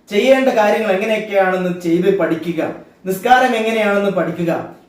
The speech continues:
എന്നിട്ട് മാ-, മാന്യമര്യാദക്ക് നിസ്കരിക്കാൻ പഠിക്കുക. അങ്ങനെയുള്ള കർമ്മപരമായ കാര്യങ്ങൾ നമ്മൾ ചെയ്യുക. അതിനുശേഷം മതി നാട്ടുകാരെ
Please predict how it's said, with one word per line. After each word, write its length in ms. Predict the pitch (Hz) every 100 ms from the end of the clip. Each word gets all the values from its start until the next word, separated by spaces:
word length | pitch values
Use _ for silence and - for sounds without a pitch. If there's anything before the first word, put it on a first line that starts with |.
| 226
എന്നിട്ട് 220 | 254 254 214
മാ-, 180 | 208 175
മാന്യമര്യാദക്ക് 840 | 175 214 269 247 208 214 214 214 202 180
നിസ്കരിക്കാൻ 460 | - 202 208 214 202
പഠിക്കുക. 320 | 175 165 160 - - 214
അങ്ങനെയുള്ള 440 | 277 285 254 226 226 214
കർമ്മപരമായ 600 | 220 269 269 240 226 214 208
കാര്യങ്ങൾ 340 | 190 208 214 202
നമ്മൾ 160 | 190 190 180
ചെയ്യുക. 260 | 165 175 151 - - - - 233
അതിനുശേഷം 640 | 302 277 202 208 226 220
മതി 200 | 196 185 175 165 170
നാട്ടുകാരെ 560 | 208 208 247 240 220